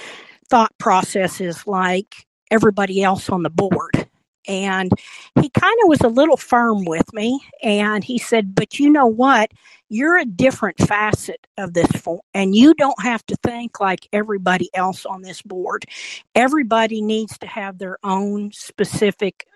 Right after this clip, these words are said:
uh, opinion, their thought process, consider your district,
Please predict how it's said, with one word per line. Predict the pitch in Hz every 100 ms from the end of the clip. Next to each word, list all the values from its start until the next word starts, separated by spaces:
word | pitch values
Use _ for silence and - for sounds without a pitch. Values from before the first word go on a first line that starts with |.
| -
uh, | 202 190 190
opinion, | 185 - 240 254 254 247 240 - - - _
their | 180
thought | - 226 240 -
process, | 240 226 214 - 214 214 196 - _ _ _ _
consider | 220 196 - 240 233 220 220 214
your | 247 196 214 233 233
district, | 202 220 226 - 269 277 -